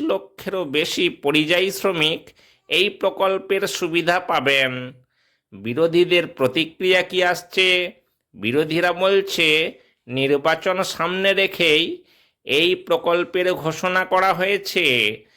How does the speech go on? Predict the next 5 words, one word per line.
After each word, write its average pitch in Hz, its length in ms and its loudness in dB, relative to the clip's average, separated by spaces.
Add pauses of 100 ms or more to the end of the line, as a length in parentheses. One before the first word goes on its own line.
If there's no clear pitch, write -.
(340)
তবে 135 320 2
তারা 135 320 2 (120)
এটাও 143 360 0
স্বীকার 180 480 -2
করছেন, 156 640 2